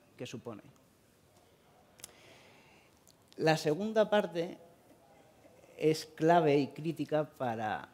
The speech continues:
las administraciones públicas. Disminución de incidencias, ¿no? Estamos hablando de que yo tengo que dar exactamente las condiciones de contractuales en las instalaciones, si no me penalizan,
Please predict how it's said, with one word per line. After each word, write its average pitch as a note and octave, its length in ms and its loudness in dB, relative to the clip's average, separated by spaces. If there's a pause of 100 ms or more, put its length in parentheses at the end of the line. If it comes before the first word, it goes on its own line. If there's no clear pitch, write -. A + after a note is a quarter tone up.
(340)
las A#2+ 180 -12
administraciones A#2+ 560 -10
públicas. G2+ 520 -16 (640)
Disminución C#3+ 540 -4
de E3 60 -2
incidencias, B2+ 580 -10
¿no? - 140 -16 (480)
Estamos D#3+ 300 -4
hablando E3+ 800 2
de C#3 380 0
que C3 400 0
yo C#3+ 120 -2
tengo C#3+ 260 -2
que C#3+ 160 -2
dar D3 220 4
exactamente C3+ 1000 -6 (360)
las A#2+ 200 -10
condiciones B2 600 -6
de C3+ 120 -6
contractuales B2 920 -6
en A2 160 -12
las G#2+ 160 -10
instalaciones, A#2 800 -12 (1200)
si - 180 -12
no C3 120 -6
me A#2 140 -8
penalizan, C3+ 560 -8